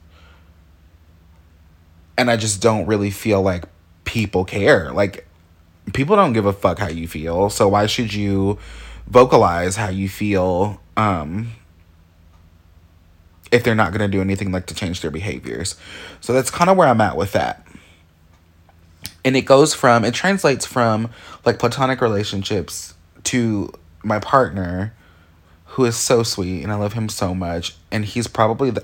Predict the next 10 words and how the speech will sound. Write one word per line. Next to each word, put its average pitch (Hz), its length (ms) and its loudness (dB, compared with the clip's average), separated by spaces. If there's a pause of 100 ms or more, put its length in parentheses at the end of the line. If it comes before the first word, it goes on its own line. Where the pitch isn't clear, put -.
only 92 280 -2
person 78 800 -6 (1300)
that 110 600 2 (1160)
kinda, 113 300 0 (460)
I 113 80 4
feel 110 140 -2
like, 98 180 0
keeps 101 320 -6
me 104 80 -2
grounded. 117 640 -2